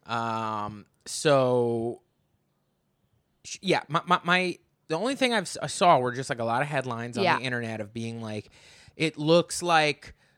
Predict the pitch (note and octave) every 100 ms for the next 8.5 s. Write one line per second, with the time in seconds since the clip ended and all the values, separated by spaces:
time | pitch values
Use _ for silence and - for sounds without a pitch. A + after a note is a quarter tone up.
0 | _ D3+ C#3 C#3 D#3 D3+ D3 - E3 D#3
1 | D3+ C#3+ C3+ B2 A#2 - _ _ - B2+
2 | - - D3+ D#3 D3+ D3+ C#3+ C3+ A#2+ -
3 | _ - D#3+ D3+ D3 C#3+ C#3 B2 - -
4 | D3 C3+ - - - D#3+ C#3 - - -
5 | - _ _ D#3 D3+ C#3 D3+ B2+ A#2 -
6 | D3+ D#3+ C#3 - B2+ G2 - _ _ _
7 | _ - C3 G3 F3+ F3 C#3 C3 B2+ -
8 | C#3+ D3 C#3+ C#3